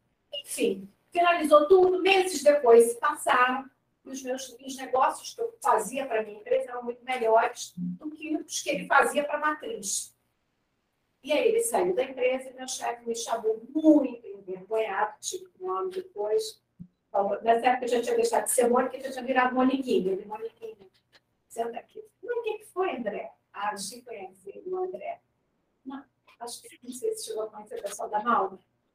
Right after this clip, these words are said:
Aí o André chegou, olhou pra mim e disse, "Eu quero te pedir desculpa." Eu falei, "Por quê?" "Mandar pro estúdio?" "Mandar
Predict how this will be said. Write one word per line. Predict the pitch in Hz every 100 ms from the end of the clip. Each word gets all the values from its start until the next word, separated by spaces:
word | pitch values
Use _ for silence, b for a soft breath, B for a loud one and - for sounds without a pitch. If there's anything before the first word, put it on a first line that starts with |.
| _ _ 190
Aí | 208
o | 226
André | 226 220 214
chegou, | - 240 240
olhou | 262 254 233
pra | 226
mim | 240
e | -
disse, | 262 277
"Eu | 269
quero | 269 269
te |
pedir | 254 226 226
desculpa." | 233 - - 427 -
Eu | 480
falei, | - 480
"Por | - _
quê?" | 392 381 - _ _ _ _ _ - - _ _ _ _ _ -
"Mandar | 262 269 349 480
pro |
estúdio?" | 466 - - 311 523 539
"Mandar | 554 480 508